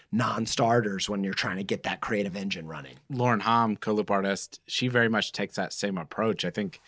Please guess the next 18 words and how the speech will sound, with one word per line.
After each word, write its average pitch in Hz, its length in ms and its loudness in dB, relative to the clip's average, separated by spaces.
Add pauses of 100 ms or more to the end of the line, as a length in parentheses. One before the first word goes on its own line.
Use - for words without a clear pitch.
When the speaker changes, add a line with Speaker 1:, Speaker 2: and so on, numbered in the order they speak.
(500)
Speaker 2:
with 117 200 0
her 120 220 4
work 107 480 2
in 98 300 -4
terms 98 220 -4
of 87 100 -6
her 90 100 -4
passion 107 360 -2
projects, 127 400 2
she's 110 260 -2
creating 120 480 0
those 98 220 2
out 92 120 0
of 87 100 -2
a 87 60 -4
place 95 240 -4
of, 87 120 -6
like, 82 280 -4